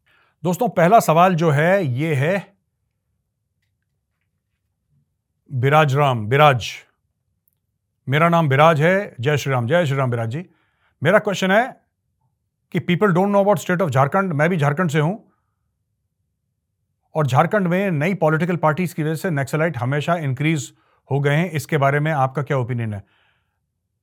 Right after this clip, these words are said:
नहीं, देखिए, मेरा ओपिनियन तो यही है कि जो झारखंड में, even झारखंड या छत्तीसगढ़, यहाँ पे नक्सल प्रॉब्लम अभी भी है, लेकिन पहले से बहुत कम है। तो आपको ये भी अप्रिशिएट करना पड़ेगा कि पहले से जो रेड कॉरिडोर है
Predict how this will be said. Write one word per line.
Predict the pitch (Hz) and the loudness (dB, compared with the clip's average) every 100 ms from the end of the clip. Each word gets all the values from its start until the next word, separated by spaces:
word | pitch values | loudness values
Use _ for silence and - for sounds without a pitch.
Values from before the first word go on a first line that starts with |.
| _ _ _ _ _ _ _ _ _ _ - | _ _ _ _ _ _ _ _ _ _ -12
नहीं, | 196 | -8
देखिए, | 214 226 | -6 -4
मेरा | 120 147 | -2 0
ओपिनियन | 185 156 170 185 | 0 -2 -4 -4
तो | 170 | -6
यही | 135 151 | -6 -4
है | 131 117 185 | -4 -4 -8
कि | 190 156 170 196 - _ _ _ _ _ _ | -8 -8 -6 -8 -12 _ _ _ _ _ _
जो | 110 165 | -6 -4
झारखंड | 127 95 120 139 110 | -4 -4 -2 -2 -4
में, | 85 - _ _ _ _ _ _ - | -8 -18 _ _ _ _ _ _ -10
even | 165 185 | -6 -4
झारखंड | 110 120 135 143 135 | -4 -4 -4 -4 -6
या | |
छत्तीसगढ़, | 123 104 127 113 127 | -8 -8 -8 -6 -4
यहाँ | 117 127 | -4 -6
पे | 143 | -6
नक्सल | 107 - | -8 -8
प्रॉब्लम | 123 107 131 | -8 -6 -6
अभी | 113 104 | -6 -8
भी | 110 98 | -8 -10
है, | 117 - _ _ _ _ | -12 -14 _ _ _ _
लेकिन | 165 240 | -8 -6
पहले | 190 127 165 | -4 -2 -2
से | 202 | -4
बहुत | 143 127 | -6 -8
कम | - 95 | -8 -14
है। | 80 - _ _ _ _ | -14 -20 _ _ _ _
तो | - | -6
आपको | 135 - | -6 -4
ये | 147 143 | -2 0
भी | 165 | 0
अप्रिशिएट | 165 131 131 135 | 0 -2 -4 -4
करना | 135 127 | -4 -6
पड़ेगा | 113 117 160 | -6 -6 -8
कि | 180 | -12
पहले | - 107 117 135 | -8 -6 -4 -6
से | - 135 147 | -8 -8 -6
जो | 123 | -6
रेड | 92 127 139 | -4 -2 -2
कॉरिडोर | 127 127 123 120 | -2 -4 -4 -6
है | 107 175 | -8 -12